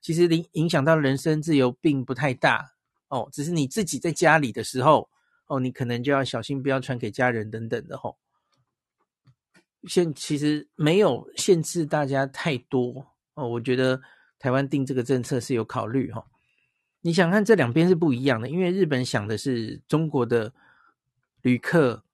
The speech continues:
呃，我不知道现在有多少，就是我刚刚说的，一开始他们会开放多少，或是完全不敢开放，不知道啦吼。那可是台湾这里这一阵子回来的多半就是我们自己的国民，所以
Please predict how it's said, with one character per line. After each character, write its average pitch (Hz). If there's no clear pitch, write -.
呃， 131
我 127
不 139
知 170
道 165
现 180
在 165
有 123
多 160
少， 123
就 156
是 165
我 135
刚 139
刚 147
说 131
的， -
一 190
开 165
始 147
他 156
们 143
会 147
开 147
放 143
多 127
少， 95
或 143
是 156
完 135
全 135
不 147
敢 117
开 127
放， 123
不 151
知 131
道 127
啦 -
吼。 -
那 151
可 151
是 214
台 165
湾 202
这 202
里 127
这 165
一 147
阵 151
子 120
回 120
来 117
的 117
多 135
半 139
就 131
是 143
我 117
们 110
自 160
己 110
的 120
国 110
民， 120
所 -
以 123